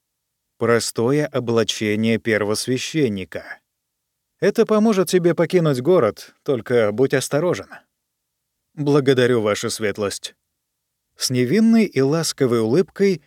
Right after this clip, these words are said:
Лео обернулся ко мне. «Спасибо, Кассандра. И я сожалею, что всё так кончилось. Надеюсь, мой дорогой отец не будет с тобой слишком строг.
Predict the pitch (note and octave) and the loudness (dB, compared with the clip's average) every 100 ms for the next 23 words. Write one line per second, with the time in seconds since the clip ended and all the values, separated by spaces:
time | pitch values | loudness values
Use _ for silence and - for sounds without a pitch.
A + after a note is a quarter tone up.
0 | _ B2+ D#3 F3+ F3 C3+ B2 B2+ A#2 A2 | _ -4 -2 -2 -2 -2 0 0 0 -2
1 | G2+ - A#2 C#3+ C#3 G2+ - - _ _ | -2 -4 -2 -2 -2 -4 -8 -18 _ _
2 | _ _ _ _ _ - - F#3 - A#3+ | _ _ _ _ _ -14 -6 -4 -2 0
3 | C#3 A#2 A2 C3 G#2 F#2 - - _ _ | 2 0 0 0 -2 -6 -10 -16 _ _
4 | _ _ _ _ D3+ D3 A#2+ G#2 F2 - | _ _ _ _ -2 2 2 0 -6 -16
5 | _ - G3 E3 - C3+ C3+ D3+ F3+ A2 | _ -10 -4 -2 0 0 0 0 -2 -2
6 | A2+ G2 - G#2 G#2 - A#2+ F#2+ G2+ - | -4 -4 -4 -2 -2 -2 -4 -4 -10 -12
7 | - - _ _ _ _ _ _ _ _ | -16 -18 _ _ _ _ _ _ _ _
8 | _ E3 F3+ C3+ C#3 B2 C#3 C#3 A#2+ B2 | _ -4 -2 2 2 2 -2 -2 0 0
9 | B2 B2 A#2 - C3 - F3 F3+ B2+ G#2 | 0 2 0 0 -4 -2 -6 -2 -2 -2
10 | - A2+ G#2 G#2 - G#2+ - A2+ - F#2 | -4 -4 -2 -2 -2 -8 -6 -8 -8 -10
11 | D#2+ - | -12 -20